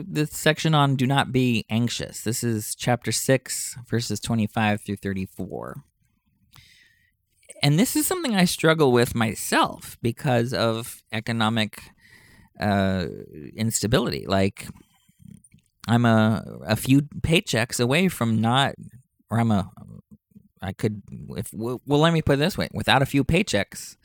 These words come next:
if I missed a number of paychecks in a row for some reason, I would have a very significant problem with housing and food and the basic necessities of life.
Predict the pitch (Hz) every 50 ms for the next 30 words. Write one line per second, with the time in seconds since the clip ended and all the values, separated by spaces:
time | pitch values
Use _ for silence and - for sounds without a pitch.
0 | _ - - - - - _ _ _ - - 120 - 113 127 123 127 135 - -
1 | 117 113 117 127 131 123 113 - 147 135 127 - - 127 120 - 113 110 107 113
2 | 147 185 160 110 110 117 - 110 113 - 104 92 90 90 78 101 107 104 - 202
3 | 202 _ _ _ _ _ _ - - - - - - 98 104 107 101 104 113 110
4 | 101 98 92 98 113 123 135 160 147 123 123 - - 110 110 104 - 113 110 98
5 | 90 - - 110 101 92 87 90 90 98 101 110 - - - - - _ - 98
6 | - - - 98 95 98 101 98 95 95 98 - - _ _ _ - 98 92 90
7 | 90 87 - - 127 117 101 95 98 104 117 - _ _ _ _ - - - 95
8 | 92 90 90 90 95 - - 95 104 98 92 90 - - - - 101 107 - -
9 | 101 101 - - 80 92 90 78 95 95 - 143 175 190 175 165 170 190 202 -
10 | -